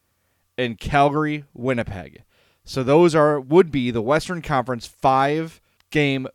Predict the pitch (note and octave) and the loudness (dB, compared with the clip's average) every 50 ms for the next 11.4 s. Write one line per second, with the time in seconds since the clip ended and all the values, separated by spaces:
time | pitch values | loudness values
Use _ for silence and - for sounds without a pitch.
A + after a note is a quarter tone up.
0 | - - - - D#3 D3+ D#3+ D#3 D3 C#3+ C#3 C3+ C3 - - - C#3+ C#3 C3+ C3 | -16 -16 -6 -2 0 2 2 2 0 -2 -2 -4 -8 -10 -10 -6 -4 -4 -4 -4
1 | B2+ B2 G#2+ - - A2+ G#2 G2 F2 E2 - - - D3+ D3+ D#3+ E3+ F3 G#3 A3+ | -4 -6 -8 -8 -8 -8 -8 -8 -12 -14 -18 -12 -8 -6 -4 -4 -4 -6 -6 -6
2 | E3+ B2 - - - - - _ _ _ _ _ _ - - D3 D#3 E3+ F3 - | -8 -8 -8 -12 -14 -16 -20 _ _ _ _ _ _ -2 2 4 4 4 2 0
3 | - F#3 F3+ E3+ - - D#3+ D#3 D3+ - D#3+ C#3+ C3+ B2+ C3 C3+ C#3+ D3 - D#3 | -6 -8 -8 -6 -6 -4 -2 -2 -2 0 0 -2 0 0 0 0 0 0 -2 -6
4 | C#3+ - - C#3 C3 A#2+ A2+ - - - G#3 G3+ D#3+ C3+ C3+ C3+ C#3 - _ _ | -10 -8 -6 -6 -6 -6 -6 -8 -4 -2 0 0 0 -2 -4 -6 -8 -12 _ _
5 | _ _ _ - C3+ C3 C3 A2+ G#2 A#2 F#2+ C#3 C#3 C#3 C#3+ C#3+ D3 D#3 D3+ - | _ _ _ 0 2 2 2 2 0 -4 -2 0 2 2 2 2 0 0 -4 -6
6 | - _ _ _ _ _ _ _ _ - D#3 D#3+ D#3+ - - D3+ C#3+ C#3+ C#3+ C#3 | -14 _ _ _ _ _ _ _ _ 0 2 2 2 2 0 0 2 2 2 0
7 | B2 B2+ A#2 A2 - - D#3 D#3 - - D3 D3 C3+ A#2 A#2+ A2+ A2 G#2 - - | 0 -2 -4 -4 -2 -2 -4 -4 -2 -2 -4 -2 -2 -2 -4 -4 -4 -4 -6 -6
8 | B2 C3+ D#3 E3 E3 E3 E3 D#3+ _ _ _ _ _ _ _ _ _ _ _ _ | -4 -2 0 0 0 0 -2 -6 _ _ _ _ _ _ _ _ _ _ _ _
9 | _ _ _ _ _ _ _ - - E3+ F#3 G3+ G3 F3+ F3 E3+ E3+ E3 E3 E3 | _ _ _ _ _ _ _ -6 0 2 4 4 4 4 2 0 0 0 -2 -4
10 | D#3 D#3+ _ _ _ _ _ - C3+ C#3 C#3+ D3 D3 C3+ A#2+ - C3+ D3 D3+ D#3 | -6 -8 _ _ _ _ _ -8 -4 0 2 4 4 2 0 0 -2 -2 -2 0
11 | C#3+ D3 D3+ D3+ D3 - - - | 0 0 -2 -2 -2 -6 -12 -18